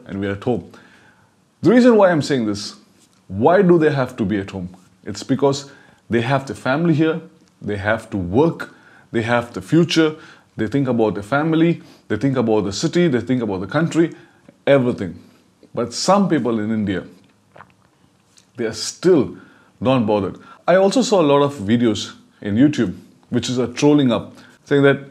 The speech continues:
"I am not sure about this virus, I don't have any information about this virus, but don't worry about this virus affecting me because I'm a alcoholic and there's no blood in my body, it's alcohol, so I'm strong," which is stupid.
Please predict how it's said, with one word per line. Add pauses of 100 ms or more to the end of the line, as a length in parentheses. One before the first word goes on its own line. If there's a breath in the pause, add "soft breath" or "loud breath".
(280)
"I
am
not
sure
about
this
virus,
I
don't
have
any
information
about
this
virus,
but
don't
worry
about
this
virus
affecting
me
because
I'm
a
alcoholic (380 loud breath)
and
there's
no
blood
in
my
body,
it's
alcohol,
so
I'm
strong,"
which
is (320)
stupid.